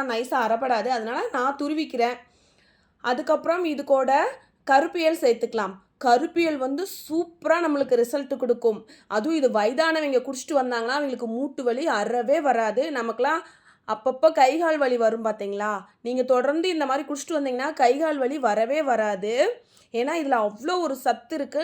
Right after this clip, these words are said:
நல்ல எண்ணெயை நம்ம பச்சையா அப்படியே சாப்பிட்டா கசக்கும். ஆனா இந்த மாதிரி எல்லாம் சாப்பிட்டு வந்தீங்கன்னா அந்த சத்து முழுமையா நம்ம உடம்புக்கு கொ-, கிடைக்கும். நீங்க வந்து இதை நல்லா ஜூஸா எடுத்து வச்சு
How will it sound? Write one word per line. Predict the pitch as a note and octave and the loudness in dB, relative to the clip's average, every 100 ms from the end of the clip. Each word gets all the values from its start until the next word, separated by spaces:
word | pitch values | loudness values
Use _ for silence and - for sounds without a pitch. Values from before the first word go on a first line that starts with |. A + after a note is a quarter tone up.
| F4+ | -2
நல்ல | D#4+ A#3 C4 D#4+ E4+ E4 | -2 -2 -2 -2 -2 -2
எண்ணெயை | C#4+ C4 B3+ | -2 -4 -6
நம்ம | D#4 C#4+ B3+ | -4 -4 -2
பச்சையா | A#3 A3 - D4+ D4+ | -4 -6 -6 -2 2
அப்படியே | D4 B3+ B3 D4 | 2 0 -2 0
சாப்பிட்டா | D4 A#3+ C4+ C#4+ | 0 -2 -2 -2
கசக்கும். | A#3+ A3+ C#4 C#4 D#4+ | -4 -4 -6 -6 -4
ஆனா | B3+ B3+ D#4+ | -2 -2 -4
இந்த | C#4 C4 D4+ | -6 -4 -2
மாதிரி | D4 C#4 D#4+ A4 - - _ A3 B3 | 0 0 -2 -6 -10 -20 _ 0 2
எல்லாம் | C#4 D#4+ F4 F4+ | 2 2 0 2
சாப்பிட்டு | C4 - C#4 | 0 0 -2
வந்தீங்கன்னா | B3+ B3 A#3+ C#4 | -2 -2 -4 -4
அந்த | E4 D#4+ | -2 -2
சத்து | C#4+ A#3+ - A#3+ | -2 -4 -4 -4
முழுமையா | C4 C4 C#4+ D#4+ | -4 -4 -4 -4
நம்ம | D#4 B3+ G#3+ | -2 0 -2
உடம்புக்கு | A#3+ C4 C4 | -2 -8 -8
கொ-, | D4 B3 A3 | 0 0 0
கிடைக்கும். | A3 A3 B3+ B3+ C#4+ G#4+ - _ _ | -2 -4 -4 -4 -4 -4 -12 _ _
நீங்க | C#4 C#4 C4 | -6 -2 -2
வந்து | B3 C4+ F4+ F#4 | -2 -4 -6 -4
இதை | C4+ A3+ A3 | 0 0 0
நல்லா | A3+ B3+ D#4 A#3 | -4 -2 -2 -4
ஜூஸா | B3+ C#4+ E4+ C#4 | -10 -6 -2 0
எடுத்து | A#3 A#3 B3+ | 0 -2 -6
வச்சு | A3 - | -6 -6